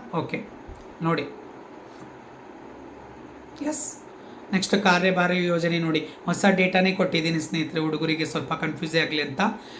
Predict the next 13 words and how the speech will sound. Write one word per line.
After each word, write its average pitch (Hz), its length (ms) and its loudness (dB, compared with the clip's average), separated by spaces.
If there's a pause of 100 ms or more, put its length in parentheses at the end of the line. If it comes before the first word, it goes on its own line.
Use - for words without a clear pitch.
So - 100 -2
ಅವರಿಗೆ 170 280 4
ಇದೆಲ್ಲ 160 340 4
ಪ್ರಾಕ್ಟೀಸ್ 180 360 0
ಮಾಡಿಸಿದೆ, 175 480 2
ನಮ್ಮ 156 240 2
ವಿದ್ಯಾರ್ಥಿಗಳಿಗೆ 156 640 2 (320)
ಮಾಡಿದ್ದಾರೆ. 170 440 6 (480)
ಓಕೆ, 208 240 6 (380)
so 185 160 2
ನೋಡಿ 180 160 6
ಇಲ್ಲಿ, 135 180 0 (480)
so 180 100 -2